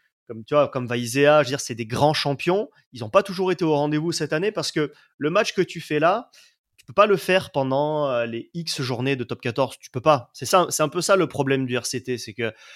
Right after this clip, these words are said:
on n'arrive pas, on peut pas être à soixante-dix pour cent en fait.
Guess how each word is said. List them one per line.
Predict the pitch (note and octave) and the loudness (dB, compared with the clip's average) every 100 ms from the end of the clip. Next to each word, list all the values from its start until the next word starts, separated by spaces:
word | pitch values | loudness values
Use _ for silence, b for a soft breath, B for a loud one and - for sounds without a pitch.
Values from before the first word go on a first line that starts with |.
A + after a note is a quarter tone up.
| b b b b _ - - | b b b b _ -20 -6
on | E3 D#3 | 0 2
n'arrive | D#3 E3+ - | 2 0 2
pas, | G#3+ A3+ - | 6 6 4
on | E3 | -2
peut | D#3+ E3 | -4 0
pas | A3 | 0
être | G3+ D#3 | 0 -2
à | |
soixante-dix | C#3 D3 - D3+ C#3+ | -4 -6 -6 -6 -6
pour | - - | -8 -6
cent | A#2+ | -6
en | G2+ | -6
fait. | - | -14